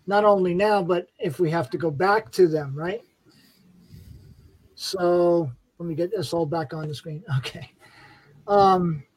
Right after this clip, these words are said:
yeah, I mean, I'm just looking at, my, my hope is in the Lord. My prayers are that he comes tonight or now, while we're all four of us sitting on this, in these boxes here, in our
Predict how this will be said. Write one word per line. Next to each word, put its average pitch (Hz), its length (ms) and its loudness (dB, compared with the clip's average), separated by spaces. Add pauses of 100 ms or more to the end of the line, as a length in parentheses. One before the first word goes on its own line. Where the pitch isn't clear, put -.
(1200)
yeah, 220 360 12 (100)
I 226 100 0
mean, 233 160 0
I'm 269 180 0
just 262 220 -2
looking 214 320 0
at, 196 360 -2 (920)
my, 262 380 -2
my 262 140 4
hope 240 380 2
is 220 160 8
in 220 120 10
the 208 80 4
Lord. 180 500 4 (460)
My - 640 -6
prayers 208 440 6
are 190 200 2
that 180 180 2
he 165 80 2
comes 185 580 -4
tonight 185 440 -4 (320)
or 175 280 -2
now, 170 560 -2 (440)
while 190 180 -2
we're 185 180 2
all 190 220 2
four 214 320 8
of 175 160 6
us 160 160 0
sitting 208 240 2
on 190 160 -2
this, 185 340 -4 (260)
in 180 120 -4
these 170 180 2
boxes 160 640 0
here, 156 340 0 (420)
in 208 120 0
our 185 240 4